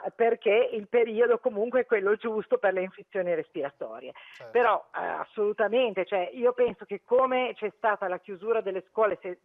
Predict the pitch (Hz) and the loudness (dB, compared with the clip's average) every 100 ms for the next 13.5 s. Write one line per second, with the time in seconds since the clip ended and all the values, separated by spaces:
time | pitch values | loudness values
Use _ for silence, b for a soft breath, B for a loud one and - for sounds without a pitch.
0 | _ 196 185 165 196 - 214 196 180 180 | _ -20 -16 -8 -6 -2 -2 -2 -10 -12
1 | - 240 151 175 208 226 - B B B | -8 -6 -2 -2 0 -2 -4 B B B
2 | B B _ _ _ _ _ _ _ _ | B B _ _ _ _ _ _ _ _
3 | 185 185 180 - 196 190 190 190 - 190 | 0 2 2 -2 -8 -8 -8 -10 -6 0
4 | 185 196 190 185 185 190 185 202 220 226 | 2 4 2 2 0 0 -2 0 2 2
5 | 208 202 202 196 190 185 226 214 202 196 | -2 -6 -4 0 0 -2 -2 0 0 0
6 | 208 196 226 185 220 233 180 175 180 - | -4 0 0 0 -2 0 0 0 -2 -2
7 | 214 214 220 185 185 185 180 214 220 - | 0 2 0 -2 -2 -2 -4 -6 -4 -4
8 | 208 214 214 185 - 190 - 220 175 180 | -2 -2 -2 -6 -10 -12 -8 -2 0 0
9 | 202 208 214 170 - 196 180 196 185 180 | 0 0 0 -2 -6 -6 -4 -4 -4 -2
10 | 196 202 - - 170 185 165 202 202 190 | -2 -4 -6 -6 -6 -6 -8 -6 -2 0
11 | 151 170 180 175 170 160 - 196 185 185 | 0 2 2 0 -2 -4 -6 -10 -10 -10
12 | - 180 175 196 190 - 208 214 226 220 | -4 -2 0 -2 -4 -2 0 0 0 -2
13 | - 190 190 208 - | -2 -4 -4 -4 -6